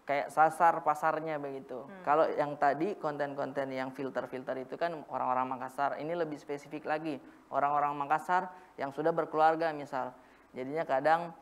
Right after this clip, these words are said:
Speaker 1: eh, saya membuat konten bersama istri, bersama keluarga. Dan pada saat itu, orang-orang yang mungkin sudah berkeluarga juga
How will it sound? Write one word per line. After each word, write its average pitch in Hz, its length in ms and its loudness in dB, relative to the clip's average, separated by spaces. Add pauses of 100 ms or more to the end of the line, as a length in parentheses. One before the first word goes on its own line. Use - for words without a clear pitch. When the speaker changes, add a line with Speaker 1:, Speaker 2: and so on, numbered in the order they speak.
(360)
Speaker 1:
eh, 127 340 -2
saya 147 200 -2
membuat 151 320 -2
konten 135 320 -4
bersama 127 320 -6
istri, 175 320 -4
bersama 131 360 -10
keluarga. 147 560 2 (600)
Dan 139 200 0
pada 139 240 0
saat 135 240 2
itu, 196 440 0 (1080)
orang-orang 160 640 4
yang 160 160 2
mungkin 151 440 -4
sudah 160 180 -2
berkeluarga 143 500 -2
juga 165 440 2